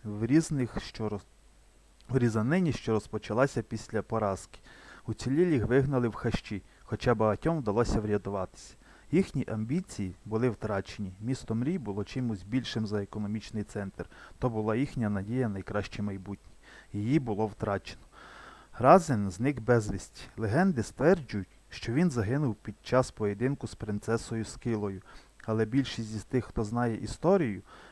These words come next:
підозрюють, що це була скорі-, скоріше страта, ніж битва. Скіла була войовницею в розквіті сил, тоді як Разин був досить старим. А втім, їх обох більше ніхто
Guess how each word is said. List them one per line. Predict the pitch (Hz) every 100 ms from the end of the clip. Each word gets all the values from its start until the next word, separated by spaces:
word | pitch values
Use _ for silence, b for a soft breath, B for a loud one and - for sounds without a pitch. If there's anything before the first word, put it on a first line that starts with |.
| B
підозрюють, | 107 143 170 117 101
що | - 113
це | - 135
була | 120 120 123
скорі-, | - - - 160 110
скоріше | - 120 135 147 120
страта, | - 127 117 - 101
ніж | 104 98
битва. | 98 101 - 90 - B B
Скіла | - - 156 156
була | 107 110 127
войовницею | 120 110 107 113 110 - 101 98 -
в | -
розквіті | 113 - 110 - 107
сил, | - 107 95 B B
тоді | - - 113
як | 104 107
Разин | 120 107 110
був | 104 104
досить | 120 127 117 -
старим. | - 110 107 95 b b b -
А |
втім, | 104 - 190 131
їх | 123 98
обох | 101 127 151 -
більше | 117 127 -
ніхто | 104 92 - 113